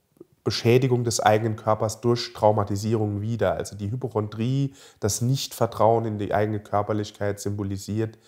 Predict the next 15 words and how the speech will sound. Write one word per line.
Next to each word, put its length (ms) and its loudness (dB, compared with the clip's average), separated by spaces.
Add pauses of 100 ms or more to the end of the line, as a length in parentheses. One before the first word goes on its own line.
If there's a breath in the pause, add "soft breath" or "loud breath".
(560 soft breath)
im 100 -4
Prinzip 600 -4
die 160 -2
alte 320 2
Traumatisierung, 960 -4 (920)
bei 120 2
der 160 4
man 220 4
das 480 -4 (180)
Leid 460 2
durch 160 -4
den 160 -4
Körper 300 -2
erfahren 500 -4
hat. 200 -20